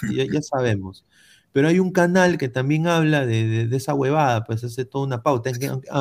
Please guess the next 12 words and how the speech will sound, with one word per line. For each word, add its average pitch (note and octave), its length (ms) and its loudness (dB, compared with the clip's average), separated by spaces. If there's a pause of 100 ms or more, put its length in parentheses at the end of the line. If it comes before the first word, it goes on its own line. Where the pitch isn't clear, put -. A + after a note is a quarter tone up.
(140)
aunque C3+ 220 0
ahorita, F3+ 300 0
muchachos, E3 600 -4 (240)
siendo D#3 300 -4
sincero, C3 480 -4
siendo C3 300 -6
once D3 200 -4
y B2 40 2
dos C3 120 0
de C3 80 0
la G#2+ 120 -2
noche, A#2 300 -6